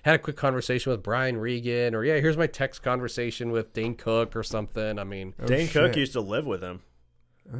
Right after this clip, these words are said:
Speaker 1: No, he
Speaker 2: shit.
Speaker 1: didn't live with him. He went
Speaker 3: No,
Speaker 1: to his
Speaker 3: he
Speaker 1: house. He went to a party with him.
Speaker 3: No, he <laughs> lived with
Speaker 1: He
Speaker 3: him.
Speaker 1: lived with Dane Cook?
Speaker 3: Yeah, 'cause he, yeah, I don't think you were in on that story. We were in the Jeep riding to the
Speaker 1: Oh,
Speaker 3: place.
Speaker 1: okay, yeah.
Speaker 3: And he was, yeah, he was talking about living with Dane Cook.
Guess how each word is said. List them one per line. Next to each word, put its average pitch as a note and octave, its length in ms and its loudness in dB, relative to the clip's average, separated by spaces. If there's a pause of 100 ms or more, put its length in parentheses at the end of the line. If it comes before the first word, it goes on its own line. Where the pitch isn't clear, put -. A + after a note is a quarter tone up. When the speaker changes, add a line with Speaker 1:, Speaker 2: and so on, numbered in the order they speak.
(120)
Speaker 1:
No, D#3+ 100 8
he F3+ 60 12
Speaker 2:
shit. G3 40 12
Speaker 1:
didn't G3+ 160 10
live D#3 160 12
with B2 140 0
him. F2 340 -8
He D#3+ 80 6
went G3 140 12
Speaker 3:
No, - 60 4
Speaker 1:
to B2+ 60 2
his A2+ 80 0
Speaker 3:
he A2+ 40 -4
Speaker 1:
house. G#2+ 420 2
He C3+ 60 2
went C3+ 140 2
to G#2+ 80 -2
a D#2+ 40 -6
party D3 320 0
with D#2 200 -10
him. C2 240 -14
Speaker 3:
No, G#2+ 180 -4
he G2+ 220 -6
<laughs> G2 300 -10
lived A2+ 260 -4
with F#2 180 -4
Speaker 1:
He D#3 80 -2
Speaker 3:
him. D3+ 120 0
Speaker 1:
lived A#3 140 2
with C#4 140 -4
Dane A3+ 160 -4
Cook? F#3 180 -2
Speaker 3:
Yeah, A2+ 160 4
'cause G#2+ 200 -6
he, A#2+ 180 -4
yeah, A#2+ 340 2
I C3 80 0
don't D3+ 200 2
think A#2 160 -4
you A2+ 100 -2
were G2+ 100 -2
in A2 120 -4
on F#2+ 100 -4
that D#2+ 160 -6
story. F2 320 -6
We F#2 60 -6
were G2+ 120 -4
in F#2+ 120 -6
the F2 80 -8
Jeep F2+ 340 -12 (420)
riding F2 420 -6
to F#2+ 120 -12
the E2 260 -8
Speaker 1:
Oh, D3+ 180 10
Speaker 3:
place. D#3+ 60 6
Speaker 1:
okay, C#3 200 2
yeah. D#3 220 6 (320)
Speaker 3:
And G2 180 -2
he G2 140 -4
was, F#2 260 -6
yeah, G2+ 160 -4
he F#2 80 -4
was F#2 80 -8
talking F2+ 260 -8
about E2+ 240 -10
living E2+ 240 -10
with F2 120 -12
Dane E2+ 240 -10
Cook. E2+ 260 -10